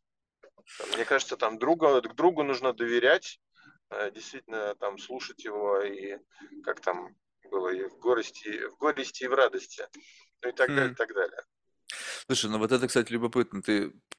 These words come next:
Speaker 2: подметил именно вот ту характеристику, которая у меня с точки зрения дружбы. Дружба — это тысячи часов. Но и, я не знаю насчет десяти тысяч часов, то есть я не уверен, что те друзья, которые у меня были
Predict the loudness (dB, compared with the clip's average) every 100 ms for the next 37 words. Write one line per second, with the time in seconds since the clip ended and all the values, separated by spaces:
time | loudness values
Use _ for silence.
0 | -4 -2 2 2 2 -2 -2 -6 -4 -2
1 | -2 -2 -2 -2 0 -2 -2 0 0 -2
2 | -6 -6 -6 2 4 4 4 2 -4 -14
3 | -10 -8 -4 0 2 0 -4 -16 -20 -20
4 | -14 -8 -8 -4 -4 -2 -4 -2 0 0
5 | -2 -6 -8 -18 -8 2 4 6 6 4
6 | 4 0 0 2 0 -2 -2 2 4 4
7 | 0 -20 -20 -20 -14 2 2 4 0 0
8 | 6 6 6 6 6 6 4 4 6 6
9 | 2 -10 -6 -2 0 4 2 2 0 4
10 | 4 4 2 4 6 6 6 6 6 2
11 | -4 0 2 0 0 4 4 4 0 6
12 | 6 6 0 0 0 0 2 2 2 2
13 | 0